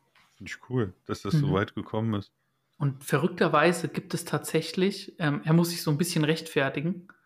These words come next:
Speaker 1: Mhm.
Speaker 2: ob das nicht auf einen tatsächlich österreichischen Spieler angelehnt
Speaker 1: Oh.
Speaker 2: ist. Weil es gibt einen Leary,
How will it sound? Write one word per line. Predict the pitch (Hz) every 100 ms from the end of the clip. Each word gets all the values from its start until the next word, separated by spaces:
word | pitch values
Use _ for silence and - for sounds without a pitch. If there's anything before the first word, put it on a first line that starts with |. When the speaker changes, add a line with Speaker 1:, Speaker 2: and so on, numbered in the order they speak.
| -
Speaker 1:
Mhm. | 101 95 92 -
Speaker 2:
ob | 160 -
das | 165 170
nicht | 170 170 -
auf | 165 151 151
einen | 151 147
tatsächlich | - - 175 175 - -
österreichischen | 175 170 165 143 131 151 -
Spieler | 143 - 208 175 135 - - _ _ _ _ -
angelehnt | 165 151 147 151 131 104
Speaker 1:
Oh. | -
Speaker 2:
ist. | - - - - _ -
Weil | 147
es | 147 -
gibt | 180 -
einen | 156 160
Leary, | 147 170 220 220 233 254